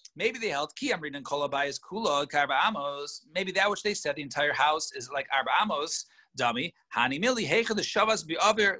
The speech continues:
mechitzas mibad yom. The only time you get Daled Amos, right, is when your place, you know, basically, you know, as we say, that wh-, wh-, what's the reason why a person can walk through entire city,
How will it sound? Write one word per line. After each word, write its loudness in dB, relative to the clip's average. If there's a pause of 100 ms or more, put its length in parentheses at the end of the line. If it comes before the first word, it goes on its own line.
mechitzas -6
mibad 2
yom. 4 (240)
The 4
only 6
time 2
you -8
get 2
Daled 4
Amos, -4
right, -2 (340)
is -4
when -4
your -4
place, 0
you -6
know, 0 (120)
basically, 0
you -8
know, 2
as -2
we -6
say, 2 (300)
that 4
wh-, -2
wh-, 6
what's 6
the -4
reason -2
why 2
a -4
person -4
can -10
walk 6
through -4
entire 0
city, -2